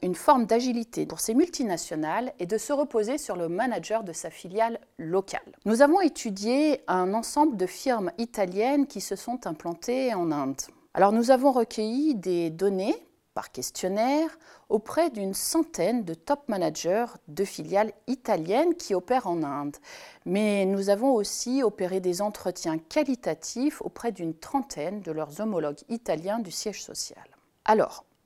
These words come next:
notre étude montre que deux types de microfondations ont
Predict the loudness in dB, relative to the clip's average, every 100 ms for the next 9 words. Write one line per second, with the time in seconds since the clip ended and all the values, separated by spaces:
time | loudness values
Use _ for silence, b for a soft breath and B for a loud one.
0 | 2 4 4 0 -6 -2 0 0 -2 -2
1 | -4 -6 -4 0 0 -2 -12 -4 0 0
2 | -2 -2 -2 -2 -2 -2 0 -4 -4 -4
3 | -4 -4 -4 -6 -10 -8 -6 -4 -4